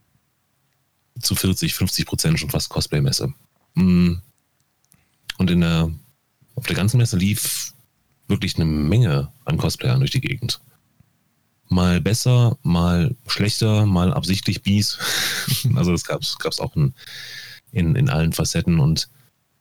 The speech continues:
ähm, finde ich auch spannend, wie viel Mühe sich die Leute geben. Ähm,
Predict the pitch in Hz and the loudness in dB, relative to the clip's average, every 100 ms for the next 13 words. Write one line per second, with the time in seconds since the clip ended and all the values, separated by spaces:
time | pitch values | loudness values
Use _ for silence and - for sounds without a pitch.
0 | _ _ - 175 170 151 - 131 117 - | _ _ 0 2 4 2 4 2 2 2
1 | 127 87 85 87 107 80 - 76 73 73 | 0 0 2 2 2 0 0 0 0 0
2 | 76 80 98 - - 78 78 78 78 | 2 2 0 -4 -2 2 4 4 2